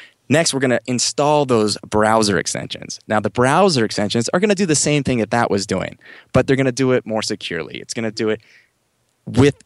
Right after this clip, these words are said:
all that information that you've stored in one password. So you can have your credit cards in there. You can have your addresses. You can have all your identities. You can have every login that you've ever created anywhere in one password. And with just one click, it just plugs it in.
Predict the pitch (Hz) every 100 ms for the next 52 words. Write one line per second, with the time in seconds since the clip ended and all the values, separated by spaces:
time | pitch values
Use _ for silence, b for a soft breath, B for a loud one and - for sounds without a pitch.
0 | _ - 147 185 214 202 160 123 107 107
1 | 104 - 85 104 110 101 101 101 - 98
2 | - 87 - 175 208 170 156 127 - -
3 | 160 - - 101 98 101 92 98 123 170
4 | 175 147 143 139 139 135 B B B -
5 | - - 131 127 135 127 113 110 131 131
6 | 104 104 117 117 117 - 165 165 135 110
7 | 104 135 123 98 95 101 104 92 92 -
8 | 139 147 135 110 117 131 123 110 - 101
9 | - 113 135 131 135 131 - 123 117 113
10 | 117 - 143 147 107 104 98 104 110 107
11 | 117 120 - 107 101 104 107 101 98 110
12 | 117 - 120 107 95 - - 107 104 95
13 | 104 85